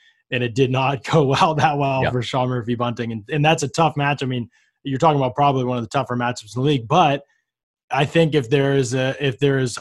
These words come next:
Speaker 1: hope with Michael Thomas, not that he isn't, he is physical, but I think that's what you almost have to do because he's such a smooth mover and such a good route runner.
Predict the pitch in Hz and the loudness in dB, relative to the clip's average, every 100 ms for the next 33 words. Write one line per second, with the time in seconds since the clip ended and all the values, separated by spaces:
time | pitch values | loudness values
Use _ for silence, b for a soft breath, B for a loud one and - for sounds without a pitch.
0 | - - 185 147 151 123 127 117 123 127 | -8 2 2 4 2 0 -2 -2 -4 -4
1 | 123 123 139 151 143 135 117 139 147 135 | -4 -2 2 2 2 -2 0 0 0 -2
2 | 110 123 127 151 147 131 110 113 120 120 | -6 -6 0 0 0 -4 -6 -6 -8 -4
3 | 120 135 117 127 127 139 123 120 123 117 | -4 -4 -4 -4 -4 -6 -6 -6 -6 -8
4 | - 135 120 - 123 139 135 113 b b | -4 -2 -2 -4 0 4 4 0 b b
5 | 123 139 123 117 - - 147 139 127 - | -4 -2 -2 -6 -8 -4 -4 -4 -8 -4
6 | 139 127 123 131 120 120 - 143 - 131 | 0 0 0 -2 -2 -6 -6 -6 -6 -6
7 | 123 113 127 127 120 113 | -6 -2 0 0 -4 -6